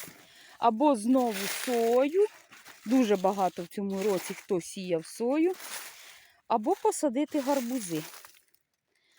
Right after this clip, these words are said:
Ну, виходячи із того, що на сьогоднішній день у нас твориться з погодою, спека трішечки впала, але дощу ще так в нас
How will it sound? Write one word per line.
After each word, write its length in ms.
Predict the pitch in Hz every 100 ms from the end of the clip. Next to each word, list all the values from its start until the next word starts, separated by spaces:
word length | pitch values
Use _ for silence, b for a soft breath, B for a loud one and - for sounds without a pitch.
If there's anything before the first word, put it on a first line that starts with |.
| _ _ _ _
Ну, 180 | 247 302
виходячи 640 | 349 302 - 330 320 - 311
із 220 | 269 -
того, 420 | 302 320 294 294
що 200 | - 294
на 120 | 277
сьогоднішній 680 | 262 285 269 269 254 - 254
день 320 | 202 269 294
у 40 | 262
нас 220 | 247 254
твориться 560 | - 226 254 247 - 233
з 80 |
погодою, 800 | - 240 202 220 202 220 269 339 - B B B B
спека 480 | - 262 254 -
трішечки 800 | 220 - 285 262 - 208 - -
впала, 760 | 214 175 - 240 202 185 196 202
але 320 | 208 214 226
дощу 540 | 202 240 247 - - 254
ще 260 | - - 208 -
так 340 | 269 247 -
в 40 | 233
нас 340 | 226 220 -